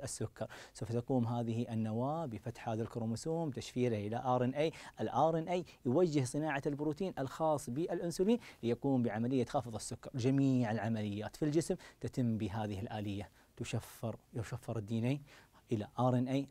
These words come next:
ال آر إن إيه يوجه ب-، أو يوجه بصناعة البروتين المناسب أو الضروري أو اللازم. هنا يظهر معنا خطوات صنع البروت-، البروتين باختصار. ذكرنا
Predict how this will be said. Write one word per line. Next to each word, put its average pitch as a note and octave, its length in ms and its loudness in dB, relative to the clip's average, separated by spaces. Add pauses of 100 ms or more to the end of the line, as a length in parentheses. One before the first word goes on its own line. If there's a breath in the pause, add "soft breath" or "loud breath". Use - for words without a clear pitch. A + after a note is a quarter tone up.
ال D3 180 2
آر D#3 180 4
إن D3+ 100 0
إيه E3 220 -2
يوجه A2 580 0
ب-، A2+ 260 -4
أو B2+ 120 2
يوجه C3+ 480 6
بصناعة A#2+ 500 2
البروتين A2+ 680 0 (260 soft breath)
المناسب A#2 600 2
أو A#2+ 160 4
الضروري A2 480 2
أو C3+ 200 4
اللازم. F2+ 360 -6 (1800 loud breath)
هنا A#3+ 160 12
يظهر F#3+ 220 12
معنا F#3 240 8
خطوات D#3+ 420 10
صنع D3 220 0
البروت-، C3 420 2
البروتين C3 580 4
باختصار. C3 640 6
ذكرنا B2 540 4